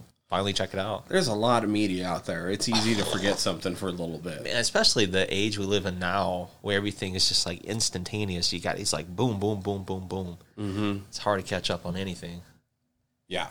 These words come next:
Speaker 2: for real. I'm glad I finally got to it. I mean, the fucking too long don't wanna fucking listen is
Speaker 1: <laughs>
Speaker 2: like, I du-, I really dug this movie.
Speaker 1: No, I really appreciate it too.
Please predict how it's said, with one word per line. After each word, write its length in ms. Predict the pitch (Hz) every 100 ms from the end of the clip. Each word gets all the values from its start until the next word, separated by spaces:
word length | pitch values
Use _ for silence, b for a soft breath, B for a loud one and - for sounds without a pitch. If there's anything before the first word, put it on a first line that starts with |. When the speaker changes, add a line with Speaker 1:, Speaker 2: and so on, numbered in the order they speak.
| -
Speaker 2:
for 200 | - 90
real. 280 | 78 69 - - _ _ _ -
I'm 60 | -
glad 260 | 87 98
I 20 |
finally 320 | 95 127 143 151
got 240 | 156 151
to 160 | - 98
it. 140 | -
I 80 | 92
mean, 400 | 101 107 98 95 b b b b b b -
the 60 | -
fucking 520 | 123 120 113 101 -
too 180 | - 139
long 280 | 120 120 120
don't 160 | 117
wanna 180 | 107 110
fucking 340 | 98 113 - 95
listen 360 | 120 120 98
is 360 | 92 - 135 95
Speaker 1:
<laughs> 0 |
Speaker 2:
like, 220 | 98 90
I 140 | 82 107
du-, 180 | 85 -
I 100 | 107
really 280 | 87 85
dug 200 | 87 90
this 160 | 76 78
movie. 360 | 85 71 76 78 -
Speaker 1:
No, 140 | 147 156
I 260 | 127 156
really 300 | 92 117 110
appreciate 420 | 104 110 - 90
it 80 | 87
too. 320 | - 92 87